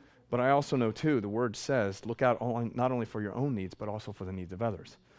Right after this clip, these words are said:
So even if my own feelings, if I'm communicating to you how I feel, I need to communicate to you how I feel with the intent of bringing us closer together, not with the intent of telling you how bad you are and I need to stay away from you.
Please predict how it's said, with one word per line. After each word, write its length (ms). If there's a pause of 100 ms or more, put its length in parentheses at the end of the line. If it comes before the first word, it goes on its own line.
(240)
So 180
even 240
if 140
my 200
own 240
feelings, 720
if 120
I'm 120
communicating 640
to 100
you 100
how 160
I 80
feel, 540 (260)
I 100
need 200
to 60
communicate 580
to 80
you 280
how 220
I 80
feel 480 (160)
with 220
the 140
intent 520
of 200
bringing 300
us 120
closer 380
together, 440
not 240
with 120
the 120
intent 340
of 80
telling 240
you 100
how 120
bad 240
you 120
are 100
and 80
I 40
need 180
to 40
stay 140
away 200
from 180
you. 100